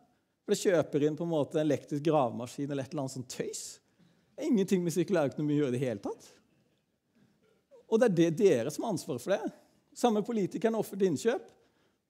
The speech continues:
De har ikke peiling. Ingen som aner hvilke krav de skal stille.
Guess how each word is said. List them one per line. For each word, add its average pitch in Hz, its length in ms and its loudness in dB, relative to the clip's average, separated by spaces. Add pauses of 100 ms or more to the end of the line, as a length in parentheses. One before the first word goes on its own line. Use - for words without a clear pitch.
(200)
De 107 160 -14
har 123 140 -6
ikke 127 180 -12
peiling. 127 480 -2
Ingen 151 240 -2
som 196 160 -4
aner 117 280 -2
hvilke 117 260 -6
krav 110 180 -6
de 101 80 -10
skal - 160 -14
stille. 151 300 -2